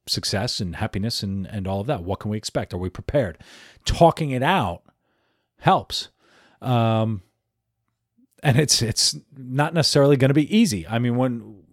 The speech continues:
my wife and I, every day we talk a different option with this coronavirus crap, and each <laughs> day we come up with a different solution.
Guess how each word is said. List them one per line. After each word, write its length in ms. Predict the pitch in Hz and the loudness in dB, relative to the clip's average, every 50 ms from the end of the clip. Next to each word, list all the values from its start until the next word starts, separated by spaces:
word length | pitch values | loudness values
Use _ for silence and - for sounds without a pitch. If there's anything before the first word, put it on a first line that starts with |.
| _ _ _ - | _ _ _ -4
my 140 | 127 127 | 0 2
wife 240 | 131 135 156 175 170 | 6 6 6 6 6
and 100 | 175 131 | 4 0
I, 160 | 123 117 113 - - | 0 -2 -2 -4 -4
every 300 | 135 139 131 156 151 135 | -4 -2 0 0 -2 2
day 260 | 113 175 185 185 151 | 4 4 6 6 4
we 140 | 117 113 110 | 2 0 -2
talk 260 | - - 147 120 - | 0 0 -2 0 -2
a 20 | |
different 280 | 107 131 131 123 131 135 | -2 -4 -2 -2 0 0
option 300 | 143 160 - - 143 123 | -2 -2 -2 -2 -2 -2
with 120 | 123 117 | -2 -2
this 160 | 104 117 - | -2 -4 -6
coronavirus 640 | - - 127 131 147 180 214 175 113 98 95 90 - | -6 -4 -2 0 0 2 0 0 -2 -4 -4 -6 -8
crap, 320 | - - 101 107 113 _ - _ - - - - - _ _ | -4 -4 -4 -4 -4 _ -14 _ -20 -20 -20 -20 -20 _ _
and 180 | - 156 139 139 | -2 0 0 0
each 260 | - 165 151 - - | 0 -4 -6 -6 -6
<laughs> 20 | |
day 160 | - 101 - - | -8 -8 -4 -2
we 100 | - 165 | -2 -2
come 220 | - - - 143 139 | 0 0 0 2 2
up 100 | 131 123 | 2 2
with 100 | 131 135 | 2 0
a 40 | |
different 280 | 117 139 131 - 139 - | 2 2 2 0 0 -4
solution. 460 | - 127 139 165 214 - - 92 - | -2 2 2 4 4 2 0 -6 -10